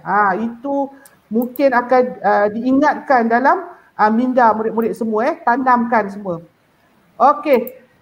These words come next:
Baik, uh, kelas seterusnya untuk sejarah akan diadakan pada hari Selasa bersama cikgu pula lah,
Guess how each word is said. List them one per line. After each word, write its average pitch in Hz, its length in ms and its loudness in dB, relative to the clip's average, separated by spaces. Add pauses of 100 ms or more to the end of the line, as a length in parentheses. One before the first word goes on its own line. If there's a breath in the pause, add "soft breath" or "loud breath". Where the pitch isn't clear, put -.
(520)
Baik, 285 320 2
uh, 262 400 4
kelas 339 260 0
seterusnya 302 800 -2
untuk 262 160 -8
sejarah 277 640 -2 (100)
akan 269 320 -4
diadakan 254 380 -4
pada 247 180 -2
hari 247 220 -2
Selasa 240 720 -2
bersama 233 400 -2
cikgu 233 320 -8
pula 254 240 0
lah, 277 180 0